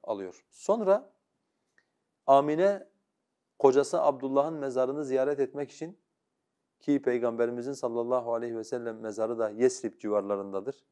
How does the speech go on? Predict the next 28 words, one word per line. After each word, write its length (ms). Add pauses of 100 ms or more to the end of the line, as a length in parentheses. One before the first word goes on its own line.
Yani 200
Medine 400
civarlarındadır. 800 (400)
Orada 360
vefat 320
etmiştir. 440 (720)
Abdülmuttalip, 800 (1040)
Peygamberimizin 800
dadısı 340
Ümmü 320
Eymen, 260 (540)
ki 120
bu 120
daha 140
sonra 260
Müslüman 380
olacak 380
ve 60
Peygamberimizin 720
yanında 340
yer 140
alacaktır 600
gelecek 400
ileride. 400 (640)
Beraber 360
mezar 320
ziyaretine 560
gidiyorlar. 480